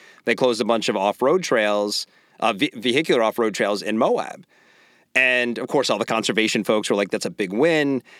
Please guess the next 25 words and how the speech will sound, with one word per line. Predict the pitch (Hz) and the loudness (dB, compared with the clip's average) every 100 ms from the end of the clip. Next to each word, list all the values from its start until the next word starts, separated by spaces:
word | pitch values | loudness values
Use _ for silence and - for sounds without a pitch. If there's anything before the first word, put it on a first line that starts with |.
| - - | -12 -2
And, | 170 | 0
and | 190 196 | 2 0
it's | 196 | 0
just, | 226 | 0
there | 190 | 2
wasn't | 165 233 262 | 2 2 2
a | 196 | 2
lot | 156 156 | 2 2
of | 135 | 0
context | - 180 190 - 117 - | -2 0 0 0 -2 0
as | 123 - | -2 -2
to | - 123 | -4 -4
why. | 98 107 143 110 - 69 | -2 0 0 0 -6 -6
It's | 110 156 | -2 2
like, | 127 | 2
it's, | 123 | 2
it | 147 135 | 0 0
wasn't | 147 175 175 | 2 2 2
like, | 139 120 - - - | 0 0 -6 -20 -2
"Hey, | 180 | 0
these, | 156 175 180 143 127 | 2 2 0 -2 -2
these | 160 | -2
trails | 180 185 151 | 0 0 2
got | - 135 | 0 0
overused, | 127 113 110 92 - - | 0 0 -2 -4 -8 -12